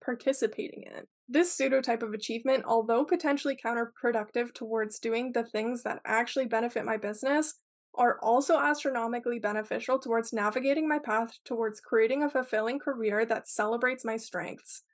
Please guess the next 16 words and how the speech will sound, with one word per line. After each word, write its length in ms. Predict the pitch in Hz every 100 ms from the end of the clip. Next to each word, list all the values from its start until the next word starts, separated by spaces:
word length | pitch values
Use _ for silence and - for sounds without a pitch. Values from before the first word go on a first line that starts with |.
| _ _
by 200 | 240 226 -
also 380 | - 240 277 285
pushing 320 | 269 240 233
myself 380 | 226 226 208 208
to 120 | 233
developing 640 | 226 214 214 220 262 277
new 200 | 269 370
strengths. 640 | 415 - - - - - - _ _ _ _
Pseudo 360 | - - 277 349
achievement 500 | 359 262 247 247 240
can 100 | 240
both 200 | 226 214 -
hinder 280 | 220 262
your 200 | 285 294
long-term 360 | 285 285 277 277
success 460 | 277 285 262 269